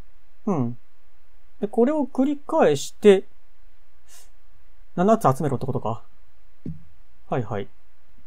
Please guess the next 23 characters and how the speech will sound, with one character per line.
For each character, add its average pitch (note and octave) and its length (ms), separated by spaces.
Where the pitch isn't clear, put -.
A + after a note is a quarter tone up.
で、 D3+ 80
さ G#3+ 160
っ G#3+ 40
き - 80
の A#2+ 360
風 D#3+ 100
呂 F3+ 100
場 F#3 120
の F3 80
や E3+ 100
つ。 - 220
い D3+ 40
や、 B2+ 60
も A2+ 100
う - 20
こ E3 140
れ C3+ 60
読 C3 140
め E4 140
ね C4+ 80
え D3 60
よ、 A2+ 80
絶 B2 200